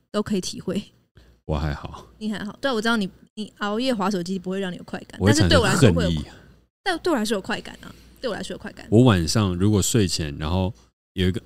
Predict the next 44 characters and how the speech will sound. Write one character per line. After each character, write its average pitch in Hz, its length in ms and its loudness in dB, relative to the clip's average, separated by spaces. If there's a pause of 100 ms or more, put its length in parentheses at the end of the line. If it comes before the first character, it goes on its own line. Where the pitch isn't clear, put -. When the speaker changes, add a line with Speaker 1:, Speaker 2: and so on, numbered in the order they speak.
Speaker 2:
“嗯， 123 260 4
嗯” 123 300 2 (200)
的 98 100 -2
声 95 240 0
音， 92 80 0
就 104 160 4
我 85 120 4
没 87 100 0
有 92 180 2 (160)
关 98 220 0
到 95 220 -2
勿 117 180 2
扰 76 180 0
模 78 220 -4
式 - 140 -4
或 85 120 0
飞 90 240 -2
行 80 140 -2
模 71 240 -8
式， 76 220 -6
然 73 100 -8
后 80 80 -6
它 87 160 -6
“嗯， 92 300 -4
嗯” - 40 -6
一 69 40 -8
下， 80 120 -6
我 78 200 -6
一 107 80 2
拿 90 180 2
起 87 80 -2
手 80 180 -6
机， 73 120 -10
我 73 120 -6
就 76 160 -4
产 - 320 -8
生 85 160 -6
一 85 40 -4
股 82 100 -12 (140)
强 80 340 -2
烈 85 140 -4
的 71 100 -10
恨 - 180 -8 (140)
意， 71 100 -16